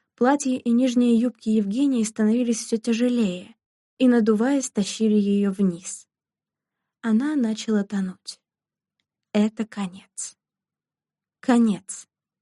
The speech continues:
Сознание её начало меркнуть. Неожиданно чьи-то руки крепко обхватили её за талию. Эти руки, нежные, сильные и настойчивые, вырвали её, чуть живую,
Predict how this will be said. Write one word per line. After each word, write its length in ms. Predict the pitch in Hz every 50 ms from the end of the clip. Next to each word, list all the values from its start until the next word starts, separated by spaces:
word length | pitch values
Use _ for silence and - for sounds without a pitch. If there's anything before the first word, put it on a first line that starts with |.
| _ _ _ _ _ _ _ _ _ _ _ -
Сознание 680 | - - 240 233 226 247 302 339 330 311 302 285 269
её 240 | 254 262 254 254 262
начало 400 | 254 262 254 - - 262 254 254
меркнуть. 680 | 254 254 254 240 185 185 - - - - - - - _ _ _ _ _ _ _ _ _ _ _ _ _ _ _ _ _ _ _ _ _ _ _ _ _ _ _ _ _ _ -
Неожиданно 500 | 220 214 220 226 220 233 226 233 226 226
чьи-то 380 | 214 - - - 208 - 214 208
руки 220 | 233 247 - -
крепко 460 | 208 - - 226 233 220 - - 214 208
обхватили 500 | 208 - - 226 220 214 - 233 226 220
её 260 | 220 220 220 214 214
за 160 | 202 214 214
талию. 480 | 214 - 247 214 180 170 175 185 - _ _ _ _ _ _ _ _ _ _ _ _ -
Эти 220 | 214 202 - 214
руки, 500 | 208 196 220 254 247 - - 196 185 _ _ _ _ _ -
нежные, 680 | 196 196 196 196 214 226 226 214 220 196 180 165 175
сильные 680 | 175 - - - - 226 233 226 226 214 202 196 196 196
и 120 | - - 214
настойчивые, 960 | 196 196 196 - - - 226 226 247 247 - - - 214 196 208 208 208 202
вырвали 460 | 196 247 277 269 226 196 190 190 196
её, 420 | 196 190 185 185 175 180 180 202 -
чуть 280 | - - - 233 202
живую, 640 | 190 202 208 214 202 202 233 240 226 202 190 -